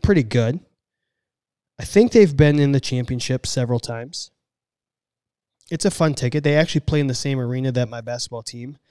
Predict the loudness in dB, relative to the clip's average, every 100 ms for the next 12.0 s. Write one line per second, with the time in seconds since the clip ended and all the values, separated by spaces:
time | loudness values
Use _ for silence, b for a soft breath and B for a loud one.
0 | b b b b 0 2 4 4 2 0
1 | -8 _ _ _ _ _ _ _ _ _
2 | 6 8 8 8 8 8 6 6 4 2
3 | 6 6 6 4 -6 -10 B B B _
4 | _ _ _ _ _ _ _ _ 4 6
5 | 8 8 6 6 6 6 6 6 6 6
6 | 4 4 4 4 4 2 2 0 -6 _
7 | _ _ _ _ _ _ _ _ _ _
8 | _ _ _ _ _ _ b b -2 0
9 | 4 4 4 2 2 4 4 2 -2 -8
10 | -10 _ _ _ _ _ _ _ _ _
11 | _ _ _ -2 0 0 2 4 4 2